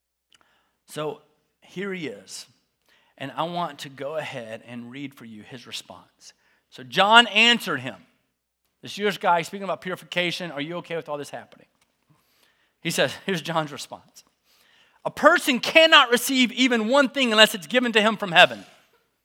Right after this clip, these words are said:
Just that will make you go, "Huh." If you know everything is from heaven that is good, then changes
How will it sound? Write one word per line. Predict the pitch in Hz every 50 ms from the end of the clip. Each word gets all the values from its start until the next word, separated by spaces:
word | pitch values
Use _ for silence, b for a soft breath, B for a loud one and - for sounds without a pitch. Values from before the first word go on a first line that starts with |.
| _ _ _ _ _ _ _ _ _ _ _ _ _ _ _ _ _ _ _ _ _ _ _ _ _ _ _ _ _ _ _ _ _ _ _ _ _ _ _ _ _ _ _ _ _ _ _ _ _ _ _ _ _ _ _ _ _ - _ _ _ _ _ _
Just | - 180 160 123 123
that | 131 131 143 139 120
will | - 127
make | 117 113 110 -
you | - 117
go, | 117 101 87 - _ -
"Huh." | 175 143 98 85 87 _ _ _ _ _ _ _ _ _ _ _ _ _ _ _ _ _ _ _ _ _ _ _ _ _ _ _ _ _ _ _ _ _
If | - 151 - 196
you | 208 208
know | 170 151 160 180 196 165
everything | 127 131 143 151 156 131 - - 123 123 117
is | 110
from | - - 95 90
heaven | - - - - - 107 95 107 110 123 _ _ _ _ _ _ _ _ _ _
that | 117 110
is | 110 107 117
good, | 135 143 95 185 160 135 117 110
then | 110 113 107 101 98 98 95 _ _ _ _ _ _ _ _ _ _ _ _ _ _ _ _ _ _ _ _ _ _ _ _ _
changes | - - 143 123 117 107 110 101 98 - -